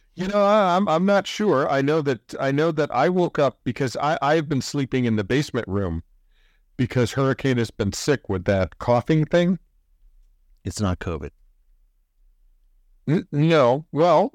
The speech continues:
Speaker 1: I mean, I don't know. There's no point in testing her.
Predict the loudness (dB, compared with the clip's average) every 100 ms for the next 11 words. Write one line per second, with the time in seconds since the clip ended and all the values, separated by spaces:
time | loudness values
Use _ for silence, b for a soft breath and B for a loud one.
0 | -4 -2 0 0 0 0 -2 -4 -6 _
1 | _ -14 -10 -8 -4 -2 -2 0 -2 -2
2 | -2 -2 -4 -6 -8